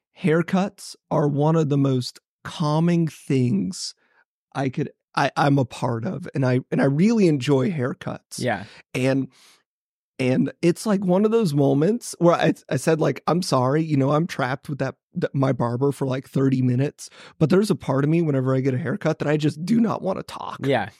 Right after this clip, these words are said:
Speaker 2: you wanna be silent.
Speaker 1: I just wanna be completely silent and enjoy it.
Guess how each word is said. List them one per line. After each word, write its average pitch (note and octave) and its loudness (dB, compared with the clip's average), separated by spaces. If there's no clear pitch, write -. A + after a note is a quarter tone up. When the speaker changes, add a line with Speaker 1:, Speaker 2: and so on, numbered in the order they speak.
Speaker 2:
you A#2+ -4
wanna A#2 -2
be G#2+ -4
silent. G2 -6
Speaker 1:
I F3+ 4
just G#3+ 2
wanna G#3+ 2
be E3+ -4
completely C#3+ -4
silent A#2 -12
and D3+ 2
enjoy D#3 -4
it. F3+ -6